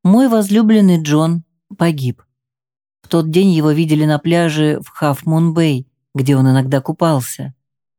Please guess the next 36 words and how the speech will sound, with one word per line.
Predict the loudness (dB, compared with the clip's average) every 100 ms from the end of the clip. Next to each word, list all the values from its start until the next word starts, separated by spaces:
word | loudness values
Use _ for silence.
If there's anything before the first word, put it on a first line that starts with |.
| _ _ 0
Он | 0
так | 2 0 2
и |
не | 2
вернулся | 4 4 2 0 -6
к |
своей | -4 -2 0 2
машине, | 0 -2 -4 -2 -4 -8 _ _ _
а | -2
его | 0 2
одежда | 0 2 0 0 -2
осталась | -2 -2 -2 -2 -2
лежать | -2 -2 -2 -2
на | -2
пляже, | 0 0 0 -4 -8 _ _ -6
пока | -2 -2
кто-то | -4 -2 0 2
не | 4
обратил | 4 2 0 2 2
на | 2
нее | 2 2 0
внимания | 0 2 2 2 2 0
и | 0
не | 0 0
связался | 0 0 0 -2 -4
с | -2
береговой | -2 0 0 0 -2
охраной. | -2 -2 -2 -2 -6 -14 _ _ _ _ _ _ 0
Мне | 2 2
сообщили | 0 -2 0 0 2
об | 0
этом | 0 0
в | -2
два | -2 -4
часа | -4 -4 0
ночи, | 2 0 -2 -8